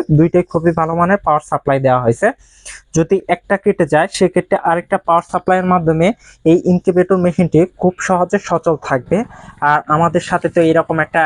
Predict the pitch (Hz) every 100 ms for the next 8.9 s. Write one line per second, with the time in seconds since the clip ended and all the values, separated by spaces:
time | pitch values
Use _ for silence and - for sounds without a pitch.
0 | 151 160 - 160 151 151 156 156 170 170
1 | 151 156 156 156 160 170 147 151 - 165
2 | - - 175 165 - 170 214 262 _ _
3 | - 170 165 170 196 220 165 - 170 165
4 | 160 165 208 359 - 185 175 190 170 190
5 | 165 165 160 - 147 175 185 143 165 _
6 | - 127 117 185 - - - _ _ -
7 | 147 185 190 190 185 175 175 160 185 220
8 | - - 175 170 175 - 185 175 180